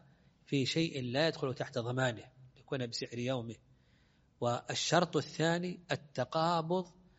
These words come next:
إذا كان يجري بينهما ربا النسيئة. مثلا هو الآن أسلمه دنانير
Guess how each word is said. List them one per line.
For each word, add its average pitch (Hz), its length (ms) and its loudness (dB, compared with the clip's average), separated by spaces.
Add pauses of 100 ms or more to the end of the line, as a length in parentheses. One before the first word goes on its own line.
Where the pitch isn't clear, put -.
(380)
إذا 127 220 2
كان 156 280 2
يجري 135 360 2
بينهما 131 400 2
ربا 123 200 0
النسيئة. - 460 -6 (160)
مثلا 139 460 2 (720)
هو 139 180 4
الآن 147 540 2
أسلمه 147 640 4
دنانير 151 640 4